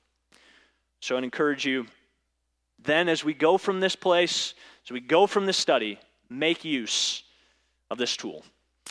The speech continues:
Let's pray. Father in heaven, we give you thanks for your word, and we give you thanks for the faithful summary of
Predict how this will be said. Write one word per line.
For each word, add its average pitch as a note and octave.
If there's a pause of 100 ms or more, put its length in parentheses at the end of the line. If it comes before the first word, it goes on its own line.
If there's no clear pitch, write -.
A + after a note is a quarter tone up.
(380)
Let's A#2
pray. F#2+ (2250)
Father F3
in E3+
heaven, D#3
we D#3 (500)
give E3
you F#3
thanks F3+
for -
your F3
word, D#3+
and C#3+
we C#3+
give D#3
you E3+ (300)
thanks - (100)
for D#3 (760)
the -
faithful F#3
summary G3+
of E3